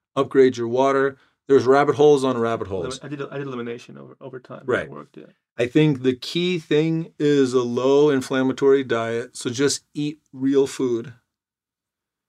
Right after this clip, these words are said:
Speaker 1: Get clear on what your body enjoys when it comes to the amount of fat, protein, and carbs, and do that through experimentation. And drink a bunch of good water. But if,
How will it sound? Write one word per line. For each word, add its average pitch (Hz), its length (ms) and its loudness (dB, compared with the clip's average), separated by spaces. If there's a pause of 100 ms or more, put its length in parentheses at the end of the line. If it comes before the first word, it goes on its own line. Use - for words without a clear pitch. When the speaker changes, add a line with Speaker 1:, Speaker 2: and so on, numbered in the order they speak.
(680)
Speaker 1:
Get 139 280 0
clear 151 440 4
on 131 320 4
what 127 200 0
your 131 500 2 (440)
body 131 440 -2
enjoys 117 560 -4
when 113 100 -4
it 107 120 -6
comes 117 280 -6
to 123 100 -8
the 120 120 -4
amount 113 260 -4
of 101 60 -12
fat, 117 400 -6
protein, 117 380 -2
and 113 160 -8
carbs, 104 340 -8
and 107 140 -12
do 107 140 -6
that 110 140 -6
through 110 200 -6
experimentation. 104 1040 -6 (640)
And 127 500 -6
drink 127 280 0
a 135 60 4
bunch 117 240 -4
of 117 60 -12
good 110 140 -4
water. 95 420 -12 (100)
But 113 80 -10
if, 120 160 -6